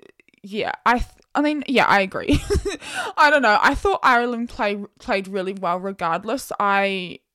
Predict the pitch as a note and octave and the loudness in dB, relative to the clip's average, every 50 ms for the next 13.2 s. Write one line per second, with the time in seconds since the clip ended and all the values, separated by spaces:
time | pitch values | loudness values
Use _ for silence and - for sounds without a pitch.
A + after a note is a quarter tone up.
0 | _ - A3 G#3+ G#3+ G#3+ - - - A3 G#3+ G3+ G3+ - F#3+ - - F#3+ F3+ G3 | _ -6 -4 -4 -4 -6 -6 -8 -4 -2 -2 -2 -2 -6 -8 -10 -8 -8 -6 -6
1 | G#3 A3 A3+ G#3 F3+ C#3+ G3 F#3 - G3+ D3+ - - - - F#3 F#3 F#3 F#3+ G3+ | -4 -4 -4 -4 -4 -6 -6 -8 -10 -12 -10 -10 -10 -8 -6 -4 -4 -2 -4 -4
2 | G3 F3+ F3 F3+ - - G3+ G#3 G#3+ F#3+ G3+ F#3+ F#3+ G3 F#3+ F#3+ G3 F#3 F#3 F3+ | -8 -10 -16 -18 -16 -10 -8 -8 -6 -6 -6 -6 -4 -4 -2 -2 -4 -4 -6 -8
3 | E3 E3 - _ _ _ _ - _ _ _ _ _ _ _ _ _ _ - F4 | -10 -14 -16 _ _ _ _ -20 _ _ _ _ _ _ _ _ _ _ -4 -2
4 | G#4 A4+ - D4 - - - B3+ A#3+ - - - - - - - C#4+ - - D4 | -2 -2 -2 -4 -6 -4 0 2 2 2 0 -4 -12 -4 -2 0 0 0 -2 -4
5 | C#4+ B3+ B3+ C4 C#4+ D#4+ E4 C4+ C4 A#3 - - _ _ - A#3 A3+ A3+ - G#3 | -2 0 2 0 0 0 0 2 2 2 2 0 _ _ -2 -2 -2 -2 -4 -4
6 | F3+ F#3+ C#4+ G4+ F4+ - - - - - - - G3 G3 A3+ - - - - B3 | -2 -2 -2 -2 -2 -4 -8 -12 -12 -10 -4 -2 0 0 -2 -4 -10 -12 -10 -10
7 | A3+ G3+ - - G3+ G3 G3+ G3 C4 B3+ - D#4 B3+ - - C#4 A#3+ A#3 A3+ A3 | -10 -10 -8 -8 -8 -8 -6 -8 -10 -12 -12 -14 -10 -8 -8 -6 -6 -6 -8 -8
8 | A3 - - - G3+ G#3 A3+ A#3 G3+ A#3 A#3 G3+ - - F3 - - - G#3 - | -10 -12 -14 -14 -6 -4 -4 -4 -4 -6 -10 -10 -8 -6 -8 -6 -6 -10 -8 -6
9 | F3+ G#3 A3 - - - - - - B3+ A3 G3+ A3 G#3+ G#3+ A3 G#3 G3+ G3 - | -6 -6 -6 -6 -10 -12 -12 -10 -12 -14 -8 -6 -6 -6 -6 -6 -8 -10 -8 -8
10 | C4 B3 A#3 A#3+ C4 G#3+ G#3 G#3+ G#3+ - - - C4 A#3 A3 G#3 G3+ G3+ G#3 - | -10 -8 -8 -10 -8 -6 -6 -8 -8 -8 -10 -10 -10 -6 -4 -4 -4 -4 -4 -6
11 | - A3+ G3+ F#3+ G3 - G3 F#3 - C3+ F#3 G3+ A3 B3 C#4 - B3+ A3+ G#3 - | -6 -4 -4 -4 -4 -6 -8 -8 -8 -6 -4 -4 -4 -4 -6 -8 -8 -10 -8 -10
12 | G#3+ G3 - - G#3+ - - - G3 F3 F#3 - - - - - - E3 - - | -12 -14 -10 -10 -10 -10 -10 -14 -12 -12 -12 -12 -12 -12 -12 -12 -12 -12 -10 -4
13 | - F#3 - | -4 -4 -4